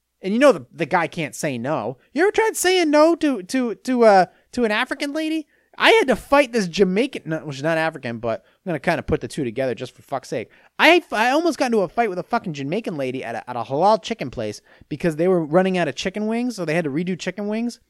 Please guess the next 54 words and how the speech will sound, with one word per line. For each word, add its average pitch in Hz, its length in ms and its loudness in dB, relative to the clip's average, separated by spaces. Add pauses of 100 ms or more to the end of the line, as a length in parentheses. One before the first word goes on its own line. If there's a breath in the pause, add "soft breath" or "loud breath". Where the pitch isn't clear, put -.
(240)
'cause 143 160 -4
this 170 160 -6
place 175 240 -2
runs 156 120 -4
out 139 80 -2
of 123 60 -12
chicken 139 220 -8
wings 117 160 -8
so 123 200 -4
pl-, 147 260 -6
so - 180 -8
quickly 151 280 -8
'cause 104 120 -10
it's 98 140 -16
so 147 240 -2
damn 101 220 -10
good. 120 260 -4 (300 soft breath)
This 254 160 -2
one 349 180 2
wanted 262 160 2
to 170 80 0
fight 254 320 4
me 202 60 -2
because 165 280 -2
I 233 180 4
ordered 269 200 6
before 202 300 0
she 247 280 -4
did, 302 320 0 (500)
and 170 300 2
she 262 140 0
got 185 180 2
super 208 240 0
pissed. 220 320 2
And 143 80 -6
I 196 120 -2
don't 320 120 2
know 349 120 0
why. 320 340 4
I 208 80 0
was 175 80 0
like, 175 100 -4
"Listen, 240 240 -6
lady, 208 320 -2 (260 soft breath)
I 220 120 6
ordered 349 160 4
chicken 294 260 -2
wings. 262 300 -6 (260)
I 196 140 4
was 269 100 6
here 285 140 0
first 262 240 -2
before 240 320 0
you. 196 320 0